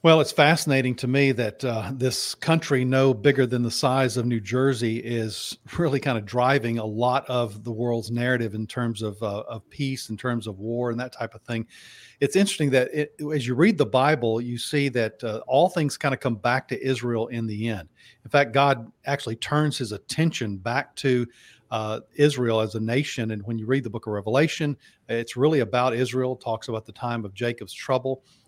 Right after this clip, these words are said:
And, uh, and this world government initially is going to be friends with Israel. It's going to make a,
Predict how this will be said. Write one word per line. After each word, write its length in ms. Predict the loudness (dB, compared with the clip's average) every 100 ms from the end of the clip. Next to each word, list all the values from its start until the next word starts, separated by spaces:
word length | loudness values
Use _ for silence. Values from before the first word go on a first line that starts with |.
| _ -4
And, 360 | -2 -2 0
uh, 220 | 0 0 -4
and 120 | -6 -4
this 240 | -4 -4 -12 _ _ -4
world 380 | 6 8 6 4
government 520 | 6 6 4 -2 -6 -10
initially 720 | -4 4 4 4 -2 -4 -8 -14 _ _ 2
is 160 | 2
going 300 | 4 2 2
to 80 | 2
be 100 | 0
friends 380 | 0 2 2 2
with 120 | 0
Israel. 380 | -2 -6 -8 -14 -18
It's 80 |
going 260 | -6 -2 0
to 60 | 0
make 260 | 0 0
a, 180 | 0 -2